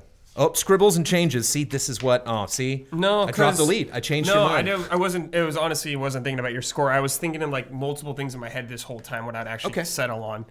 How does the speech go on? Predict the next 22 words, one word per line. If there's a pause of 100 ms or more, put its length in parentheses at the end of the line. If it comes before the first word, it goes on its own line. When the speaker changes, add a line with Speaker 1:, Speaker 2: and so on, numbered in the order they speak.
(140)
Speaker 1:
And
what
did
you
settle
Speaker 2:
Settle
Speaker 1:
on?
Speaker 2:
out,
ch-,
or
settle
down,
audience. (240)
Jones
didn't
influence
it.
Speaker 1:
<laughs>
Speaker 2:
Giving
a
seven
three.